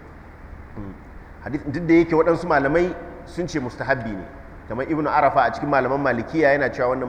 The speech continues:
mustahabbi ne, haka zalika mazhabar Shafi'iyya ce da kuma riwaya a cikin mazhabar Imam Ahmad. Cewa mutum in zai yi sutura,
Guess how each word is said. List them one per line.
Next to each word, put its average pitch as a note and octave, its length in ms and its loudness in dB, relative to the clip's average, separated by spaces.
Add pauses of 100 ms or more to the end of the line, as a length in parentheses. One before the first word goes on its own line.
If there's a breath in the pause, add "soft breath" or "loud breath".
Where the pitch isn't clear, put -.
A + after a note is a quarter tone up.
mustahabbi B2+ 400 -8
ne, C3+ 80 -4
haka C#3+ 220 -4
zalika C3 260 -2
mazhabar C3 320 -4
Shafi'iyya C#3 560 0
ce E3 180 0 (440 loud breath)
da B2 100 -2
kuma D3+ 240 2
riwaya C#3+ 540 4
a - 40 -2
cikin C#3 180 -4
mazhabar C#3+ 300 0
Imam A#2 300 -2
Ahmad. G2+ 280 -8 (460)
Cewa C#3 220 2
mutum C3+ 320 -2
in D3+ 100 -2
zai D#3 140 0
yi D3 80 0
sutura, E3 400 -4